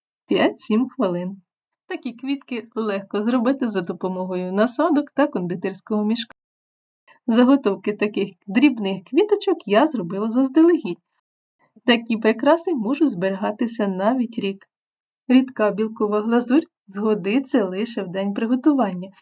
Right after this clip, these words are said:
Її можна, звісно, зберігати декілька днів і в холодильнику, але вона змінить свою текстуру,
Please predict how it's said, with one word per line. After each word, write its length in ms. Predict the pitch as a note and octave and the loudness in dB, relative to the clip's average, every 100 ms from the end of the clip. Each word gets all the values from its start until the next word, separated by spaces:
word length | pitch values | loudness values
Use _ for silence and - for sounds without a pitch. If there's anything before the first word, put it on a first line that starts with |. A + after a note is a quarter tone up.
| _ _ B4 | _ _ 2
Її 100 | G#4+ | 4
можна, 340 | D4+ D4 C4+ A#3 | 6 6 4 -2
звісно, 380 | G3 B3+ B3 | 0 0 0
зберігати 600 | G3+ F#3+ G3+ G3+ A3 A#3 | -2 -2 -2 2 0 0
декілька 640 | F#3 G3 G3+ G3+ G3+ G3+ G3+ _ _ _ _ - | -4 -2 -4 -6 -2 -2 -2 _ _ _ _ -14
днів 420 | F#3 A3 A3+ F4+ G#4 | -2 2 4 4 2
і 120 | D4 F4+ | 2 2
в 60 | |
холодильнику, 880 | - G4 F#4 C4+ D4 C#4+ C#4 C#4 C#4 - _ | 2 0 2 4 4 4 0 0 -4 -4 _
але 300 | - G#3+ A3 | 2 4 4
вона 240 | F#4+ D4 G3 | 0 0 -2
змінить 460 | F3+ - A3 E4 | -6 -6 0 0
свою 300 | E4+ G3 G3 | -2 -6 -6
текстуру, 540 | G3+ G#3+ - D4 F4 | -4 -6 0 4 4